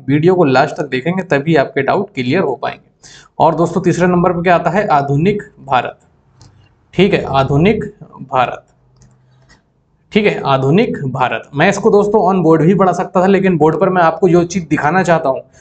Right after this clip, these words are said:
वो चीज़ दोस्तों मैं आपको white board पर नहीं दिखा सकता। अगर आप support करते रहेंगे दोस्तों तो हम लोग जल्द ही दोस्तों panel ले लेंगे, दस हज़ार की जल्दी से family हम लोग कर लीजिए ताकि हम लोग आगे अच्छे तरीके से हर एक चीज़ को देख सकें। प्राचीन भारत को दोस्तों हम लोग कह देते हैं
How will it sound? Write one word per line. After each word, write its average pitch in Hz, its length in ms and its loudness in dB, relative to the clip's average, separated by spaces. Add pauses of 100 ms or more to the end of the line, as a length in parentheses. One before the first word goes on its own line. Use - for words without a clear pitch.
(200)
वो 156 160 2
चीज़ 190 240 0
दोस्तों 185 280 2
मैं 190 100 4
आपको 190 260 0
white 151 280 0
board 151 200 2
पर 160 200 -2
नहीं 139 240 -2
दिखा 147 180 2
सकता। 160 240 -2
अगर 151 160 0
आप 151 140 0
support 151 340 -2
करते 139 220 0
रहेंगे 156 280 0
दोस्तों 156 340 0 (400)
तो 160 40 2
हम 143 180 0
लोग 165 200 2
जल्द 156 240 2
ही 175 140 0
दोस्तों 147 320 0
panel 139 340 2
ले 127 160 2
लेंगे, 147 280 0
दस 139 220 -2
हज़ार 135 200 0
की 139 100 -6 (260)
जल्दी 135 260 2
से 165 100 -2
family 139 320 2
हम 135 100 0
लोग 131 180 -2
कर 123 120 0
लीजिए 127 340 0 (440)
ताकि 135 220 0
हम 135 140 0
लोग 160 160 4
आगे 127 200 0
अच्छे 147 220 -2
तरीके 131 280 0
से 120 120 0
हर 143 120 0
एक 147 140 -2
चीज़ 135 180 -10
को 170 100 2
देख 123 160 -2
सकें। - 220 -18 (400)
प्राचीन 170 380 0
भारत 165 300 -2
को 202 80 2
दोस्तों 175 300 0
हम 175 60 0
लोग 196 160 0
कह 160 120 0
देते 151 220 -2
हैं 196 200 2